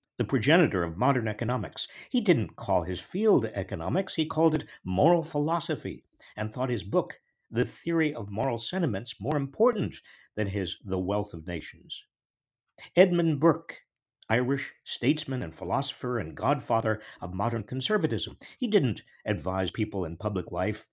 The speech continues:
to seek power above all else. No, he argued that they owe the public their judgment and conscience. There's no single answer to the meaning of a good society, of course,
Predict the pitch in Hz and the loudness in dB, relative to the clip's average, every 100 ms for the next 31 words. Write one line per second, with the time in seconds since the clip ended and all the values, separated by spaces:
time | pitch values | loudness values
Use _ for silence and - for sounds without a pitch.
0 | _ _ _ _ - 110 - 185 - - | _ _ _ _ -2 0 2 0 -2 -4
1 | 113 143 196 202 110 120 113 127 127 117 | 2 6 6 4 2 2 4 0 4 6
2 | 127 113 160 190 - 226 247 127 82 - | 6 4 -2 -2 -2 2 4 4 2 -8
3 | - _ 190 202 160 214 156 113 107 135 | -20 _ -2 0 4 4 4 2 2 -2
4 | - _ 113 120 - 151 160 156 147 131 | -6 _ -6 -4 0 4 4 4 0 -4
5 | 131 123 127 127 131 _ _ - 110 160 | -2 -2 -2 -6 -6 _ _ -6 0 2
6 | 160 156 147 147 - 131 139 - 143 147 | 0 -2 -2 -4 -8 -6 -6 -6 -8 -6
7 | - 98 - - - _ _ _ _ _ | -6 -8 -10 -14 -16 _ _ _ _ _
8 | _ _ _ _ _ _ _ _ - - | _ _ _ _ _ _ _ _ -20 -2
9 | 190 151 110 - 139 80 - 143 190 120 | 0 2 0 0 -2 -2 0 0 0 -2
10 | 98 - 92 139 202 131 87 78 143 - | -6 -6 -2 0 2 0 -2 0 0 0
11 | 110 - 120 160 110 92 - 92 180 - | -2 -4 -2 0 0 -2 -4 -4 -4 -6